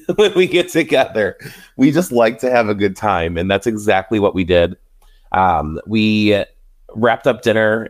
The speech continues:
and we went over to Gramercy Theater where the show was. It was a great venue. It was so cool. Like,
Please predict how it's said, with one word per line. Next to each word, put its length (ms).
and 460
we 580
went 420
over 260
to 140
Gramercy 440
Theater 500
where 160
the 120
show 280
was. 480
It 60
was 160
a 60
great 340
venue. 480
It 60
was 120
so 460
cool. 300
Like, 300